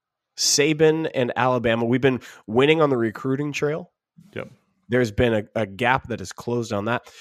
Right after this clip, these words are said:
Speaker 1: Uh, you wanna
Speaker 2: Yep.
Speaker 1: talk about talent on the roster? I was just talking to Locked On, <clears throat> Bama.
Speaker 2: Mm-hmm.
Speaker 1: He thinks ten out of the top twelve players in this game are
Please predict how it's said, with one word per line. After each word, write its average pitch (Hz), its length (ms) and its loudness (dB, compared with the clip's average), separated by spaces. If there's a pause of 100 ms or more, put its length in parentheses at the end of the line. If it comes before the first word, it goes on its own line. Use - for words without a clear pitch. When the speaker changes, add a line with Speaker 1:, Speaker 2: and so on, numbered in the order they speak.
(200)
Speaker 1:
Uh, 104 240 2
you 127 100 0
wanna 147 100 8
Speaker 2:
Yep. - 40 -2
Speaker 1:
talk 143 120 6
about 117 240 0
talent 143 420 2
on 131 100 4
the 117 80 2
roster? 127 340 4
I 131 40 2
was 117 80 0
just 123 160 -2
talking 123 180 4
to 113 60 0
Locked 120 260 2
On, 120 220 4 (220)
<clears throat> - 240 -8
Bama. 117 920 4
Speaker 2:
Mm-hmm. - 800 -16
Speaker 1:
He 175 160 4
thinks 151 340 2
ten 151 300 2
out 143 100 4
of 123 80 -4
the 135 80 -4
top - 340 -6
twelve 135 680 -4 (160)
players 131 380 2
in 110 100 -2
this 113 140 -4
game 117 340 -2
are 107 180 -6